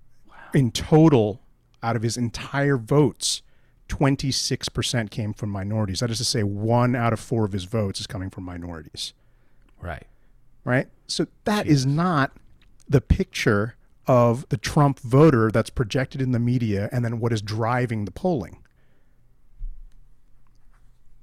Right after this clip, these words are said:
Speaker 1: Right. No, what's driving, what, what, what, what the media is saying is it's white, white, white, racist, racist, racist.
Speaker 2: Mm-hmm.
Speaker 1: Um,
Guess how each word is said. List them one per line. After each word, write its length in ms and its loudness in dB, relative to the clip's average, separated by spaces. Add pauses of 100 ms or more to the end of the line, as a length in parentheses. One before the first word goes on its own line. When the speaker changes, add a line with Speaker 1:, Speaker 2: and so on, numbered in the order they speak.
(220)
Speaker 1:
Right. 360 -6 (920)
No, 140 0
what's 200 -4
driving, 600 -2 (220)
what, 180 -6
what, 140 -12 (840)
what, 340 -4
what 180 0
the 80 2
media 520 2
is 100 -4
saying 380 -6
is 180 -8
it's 260 -10
white, 280 -10
white, 220 -10
white, 320 -6 (600)
racist, 500 -8
racist, 340 -8
racist. 460 -6
Speaker 2:
Mm-hmm. 1080 -12
Speaker 1:
Um, 400 -2